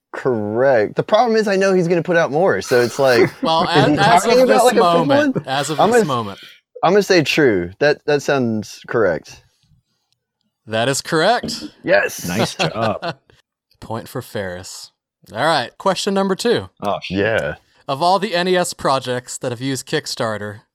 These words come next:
Speaker 2: not a single one of them has shipped by the estimated time given. True or false?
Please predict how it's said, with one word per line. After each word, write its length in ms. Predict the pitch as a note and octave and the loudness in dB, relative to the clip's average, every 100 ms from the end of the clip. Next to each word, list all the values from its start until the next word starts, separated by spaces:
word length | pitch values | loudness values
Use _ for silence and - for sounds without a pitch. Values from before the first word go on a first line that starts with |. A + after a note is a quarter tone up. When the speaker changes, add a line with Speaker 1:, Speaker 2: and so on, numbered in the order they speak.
| _ _ - | _ _ -10
Speaker 2:
not 180 | C3+ C3 | -6 -4
a 60 | |
single 420 | - E3 D#3 D3 D3 | -4 -6 -4 -2 0
one 120 | D3+ | -2
of 120 | A#2+ | -4
them 200 | A2 G#2 | -6 -8
has 160 | G#2+ A2 | -8 -8
shipped 500 | - C#3+ - - - | -4 -4 -6 -10 -8
by 140 | A2+ | -8
the 140 | A2 A#2 | -6 -8
estimated 500 | A2+ B2 A2+ A2 - | -8 -8 -6 -6 -6
time 260 | A#2 A2 | -6 -6
given. 420 | G#2+ A#2 F#2 F2 - _ _ _ | -4 -4 -6 -12 -20 _ _ _
True 220 | - A#2+ | -10 -4
or 80 | A2+ | -2
false? 500 | - G2+ F2 - - | -2 -6 -6 -12 -18